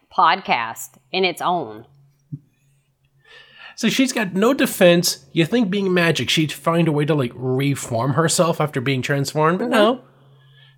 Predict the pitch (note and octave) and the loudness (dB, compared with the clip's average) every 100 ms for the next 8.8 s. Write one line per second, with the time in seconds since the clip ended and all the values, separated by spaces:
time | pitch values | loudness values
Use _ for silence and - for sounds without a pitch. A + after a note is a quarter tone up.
0 | - - - A3+ C4 C4 A3+ A#3 G3 G#3 | -20 -10 -4 2 4 6 4 4 2 0
1 | G3 G3 F3+ D3+ - D3+ - F3 F3+ D#3+ | 0 -2 -4 -6 -4 -4 -2 0 2 2
2 | D3 D#3+ D3+ D3+ B2 C3 D#3 D#3 - G3 | 2 4 4 4 2 0 2 0 0 -2
3 | A3 G#3 G#3 E3 F3+ F3 E3 C3+ - C3+ | -2 -2 -4 -2 2 4 4 0 0 0
4 | B2+ A#2+ A#2 A2 - _ _ _ _ _ | 2 2 0 -2 -6 _ _ _ _ _
5 | _ _ _ - C#3 C3 - A#2+ A2+ A2 | _ _ _ -6 -4 -2 -4 -4 -2 2
6 | - B2+ B2 A#2+ G#2+ - - B2 B2 G#2 | 4 4 4 2 0 -6 -6 -2 0 -2
7 | - - - _ _ _ _ - C3 A2+ | -4 -10 -10 _ _ _ _ -4 -2 0
8 | D3 D#3+ C#3 B2+ G#2 G2 G2 | 2 4 4 2 0 -2 -6